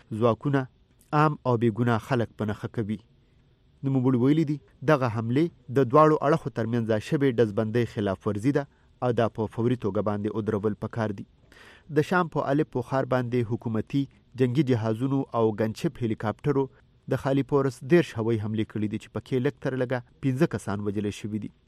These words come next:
په برتانیه کې د شام د بشري حقونو د څارنې ادارې ویلي دي، د اپریل د دویشتمې نیټې راهیسې د راکټو، هوایي حملو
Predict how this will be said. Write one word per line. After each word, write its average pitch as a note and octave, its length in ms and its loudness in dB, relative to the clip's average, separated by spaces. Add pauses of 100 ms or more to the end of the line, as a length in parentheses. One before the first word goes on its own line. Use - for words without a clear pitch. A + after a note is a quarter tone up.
(240)
په D#3+ 180 8
برتانیه D#3 520 2
کې - 420 -2
د C3+ 100 4
شام D#3 320 0
د B2+ 160 4
بشري B2 280 0
حقونو B2+ 320 -2
د A2 240 0
څارنې B2 320 0 (160)
ادارې A#2 340 2 (400)
ویلي D#3 360 6
دي، C3 80 -2 (380)
د C#3 100 8 (140)
اپریل E3 400 4
د B2+ 200 0
دویشتمې C#3+ 520 2
نیټې B2 320 0
راهیسې C3 340 -4 (460)
د C3 160 4
راکټو، D#3 380 0 (340)
هوایي A#2+ 360 4
حملو A#2 320 2